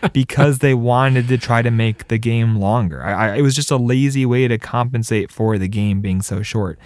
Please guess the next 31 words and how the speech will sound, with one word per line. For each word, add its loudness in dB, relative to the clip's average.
And -2
I 2
feel 0
like 0
some 2
of 0
the, 2
like, -2
unfair, 2
difficult -2
things 0
that -8
they 2
put -2
in 0
are 2
only 4
there 2
to -2
make 0
the -2
game -2
longer. -8
And -2
I 0
don't -2
like -4
that. -12
Don't -2
do -4
that. -8